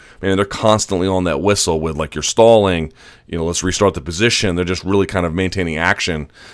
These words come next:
And this, this one didn't change the action. Jiu-jitsu doesn't do that, but they called him finally for fleeing the mat. Critical. Critical call, 'cause that's ultimately, I think,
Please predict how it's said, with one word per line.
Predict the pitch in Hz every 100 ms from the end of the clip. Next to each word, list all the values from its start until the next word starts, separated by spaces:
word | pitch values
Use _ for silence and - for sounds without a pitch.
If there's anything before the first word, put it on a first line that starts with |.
| -
And | - 104
this, | 110
this | 151 156
one | 160 120
didn't | 107
change | 101 110 101
the | 98
action. | 104 - 95
Jiu-jitsu | 85 104 107
doesn't | 101 85
do | 82 90
that, | 107 -
but | 92
they | 101
called | - - 113
him |
finally | 208 - 247 349 98 69 - _ - -
for | 104
fleeing | - 127 120
the | 110
mat. | 113 139 - _ _ - _ _ _
Critical. | 127 107 - 120 _
Critical | - 123 127
call, | 117 113 107
'cause | -
that's | 92 -
ultimately, | - 98 92 87
I |
think, | 85 87